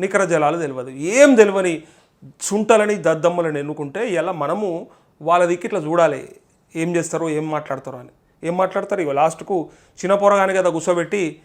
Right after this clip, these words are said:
బెత్తం పట్టుకొని చెప్పినట్టుగా ఆయనకి ట్రైనింగ్ ఇస్తా ఉన్నారు. ఈ ట్రైనింగ్ మన ముందర తీసుకుంటాడు సిగ్గు లేకుండా. అదేదో లోపల పెట్టుకొని, లోపల మాట్లాడుకొని, బయటకు వచ్చి తర్వాత ఏదన్నా తెలిసిన దాంతో మాట్లాడతారన్నా విలువ ఉంటుండే. ఇంత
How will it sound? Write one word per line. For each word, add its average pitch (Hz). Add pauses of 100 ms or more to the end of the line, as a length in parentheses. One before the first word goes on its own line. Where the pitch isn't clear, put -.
(280)
బెత్తం 175
పట్టుకొని 208 (220)
చెప్పినట్టుగా 175
ఆయనకి 170
ట్రైనింగ్ 190
ఇస్తా 175
ఉన్నారు. 165 (300)
ఈ 240
ట్రైనింగ్ 240
మన 233
ముందర 311
తీసుకుంటాడు 175
సిగ్గు 180
లేకుండా. 147 (540)
అదేదో 220
లోపల 226
పెట్టుకొని, 226
లోపల 208
మాట్లాడుకొని, 208
బయటకు 185
వచ్చి 202
తర్వాత 190
ఏదన్నా 202 (240)
తెలిసిన 202
దాంతో 196
మాట్లాడతారన్నా 175
విలువ 170
ఉంటుండే. 151
ఇంత 160